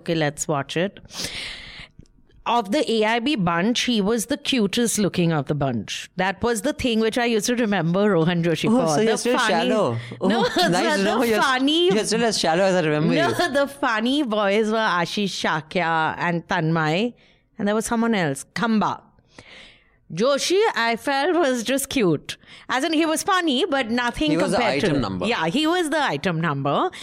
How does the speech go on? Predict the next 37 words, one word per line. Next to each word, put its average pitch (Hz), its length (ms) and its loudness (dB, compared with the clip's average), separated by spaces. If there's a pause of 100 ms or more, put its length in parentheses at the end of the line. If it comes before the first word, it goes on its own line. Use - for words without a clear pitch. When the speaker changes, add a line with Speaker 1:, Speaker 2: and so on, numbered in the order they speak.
(240)
Speaker 1:
So 269 460 0 (140)
it's 269 420 -4
the 320 180 -2
first 294 340 0
stand-up 214 460 -2
show 202 340 -2
I've 202 220 -2
seen 208 480 -2 (100)
of 202 220 -2
his. 185 240 0
I've 190 160 0
never 214 220 0
seen 226 240 0
a 180 100 0
stand-up 160 540 -2
show 143 460 0 (380)
of - 420 -4
Rohan 165 320 0
Joshi's. 147 480 -2 (420)
And, 185 580 0
uh, 156 320 2
it's 202 200 -2
called 233 220 -2
Wake 185 280 0
and 185 160 0
Bake. 160 400 -2 (400)
And 196 180 0
the 202 60 -2
baking 190 540 -2
is 202 120 -2
in 208 160 -2
reference 180 600 -2
to, 185 500 2
uh, 139 520 -2 (480)
smoking 202 420 -2
a 190 80 0
joint. 156 440 -2